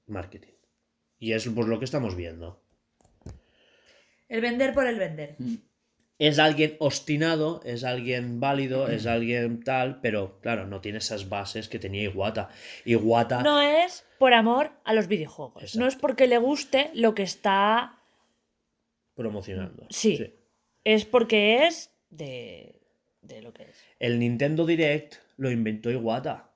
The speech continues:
Speaker 1: Iwata era el que salía a hablar, el que te hacía el unbox-, el unboxing de la Wii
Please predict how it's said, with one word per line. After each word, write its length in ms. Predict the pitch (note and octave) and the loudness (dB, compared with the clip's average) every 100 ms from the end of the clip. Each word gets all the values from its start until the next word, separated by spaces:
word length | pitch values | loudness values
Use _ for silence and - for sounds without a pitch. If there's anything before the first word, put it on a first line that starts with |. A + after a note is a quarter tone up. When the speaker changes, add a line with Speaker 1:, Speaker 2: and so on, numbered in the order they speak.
| _ | _
Speaker 1:
Iwata 640 | C#3+ C3 A2+ C3+ F3+ F#3 C#3+ | -4 -2 0 0 2 0 0
era 100 | D3 | 2
el 80 | D3 | 0
que 120 | C3 | -4
salía 320 | - B2 C3+ | -6 -6 -4
a 20 | |
hablar, 400 | B2+ A2+ G#2 D3+ - _ _ - | -4 -4 -8 -12 -18 _ _ -8
el 160 | B2+ | -6
que 80 | C3 | -4
te 80 | B2 | -4
hacía 200 | B2 C#3 | -4 -4
el 80 | D#3 | -4
unbox-, 420 | F3 E3+ F3 - - | -2 -2 -2 -4 -6
el 120 | D3 | 0
unboxing 600 | D3 C#3 D#3 F3 G#3+ G#3 | 0 2 0 0 -4 -2
de 80 | F#3+ | 0
la 120 | D#3+ | 0
Wii 360 | D3 D3 G3+ | 0 -2 -4